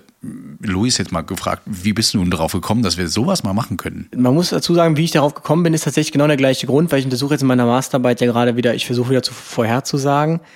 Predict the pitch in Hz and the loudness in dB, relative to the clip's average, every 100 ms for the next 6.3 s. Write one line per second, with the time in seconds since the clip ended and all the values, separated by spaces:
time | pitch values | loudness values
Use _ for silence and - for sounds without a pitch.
0 | - - - - 117 147 - 143 135 135 | -20 -20 -6 -2 0 0 2 4 4 2
1 | 131 - 131 117 127 120 120 117 117 117 | 0 0 0 2 0 2 4 2 2 2
2 | 127 123 127 - 143 - 127 127 - 120 | 2 0 0 0 -2 -2 -2 0 -2 -2
3 | 117 113 120 151 175 - - - 131 135 | -2 2 2 2 0 -6 -8 0 0 2
4 | 139 139 131 127 123 120 - 127 - 127 | 0 2 2 2 0 0 0 -2 0 2
5 | 123 - 131 127 113 113 113 110 113 117 | 2 2 0 0 0 0 0 0 2 2
6 | 117 117 | 2 2